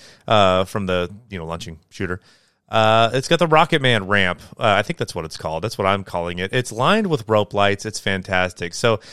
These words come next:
there's a drop target that protects it. Once that's down, you can shoot underneath that upper flipper. Um, you don't have to move the flipper out of the way. There's a, there's an opening for it.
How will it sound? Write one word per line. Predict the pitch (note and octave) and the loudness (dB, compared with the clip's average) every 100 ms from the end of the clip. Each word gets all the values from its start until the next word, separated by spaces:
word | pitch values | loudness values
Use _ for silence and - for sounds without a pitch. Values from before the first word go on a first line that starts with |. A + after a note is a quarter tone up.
| - | -8
there's | B2+ C#3+ C3 | 0 2 2
a | |
drop | C#3+ F#3 F#3+ | 4 2 4
target | F3 E3 D#3 | 2 2 0
that | D3 | -2
protects | A#2+ - A2+ - A#2 | -2 0 0 0 -4
it. | |
Once | A2 C3+ D3+ | -2 -4 -2
that's | D3+ C#3 | -2 -2
down, | - A#2 A#2 A2+ | 0 2 2 0
you | |
can | G#2+ G#2 | -4 -6
shoot | - C#3 | -4 -4
underneath | B2+ B2 A#2+ A#2+ | -2 -2 -4 -2
that | A#2 A2 | 0 0
upper | A2 | -2
flipper. | A2 G#2 F#2+ G2 G2 - _ - | -4 -6 -2 -2 -4 -10 _ 0
Um, | G2+ G#2+ | 2 2
you | |
don't | D3+ | 0
have | D#3 | 0
to | D3 | 0
move | C3+ | -2
the | C3 | -2
flipper | C#3 B2 | 0 2
out | A#2 | 2
of | |
the | G#2+ | 2
way. | G#2 G2 G2 | 2 2 0
There's | G2+ G2+ G#2 | -4 -6 -6
a, | |
there's | F#2+ G#2+ G2+ | -6 -6 -4
an | |
opening | A#2 - G#2 | -4 -4 -8
for | F#2 A#2 G2 | -6 -2 0
it. | F#2 | 0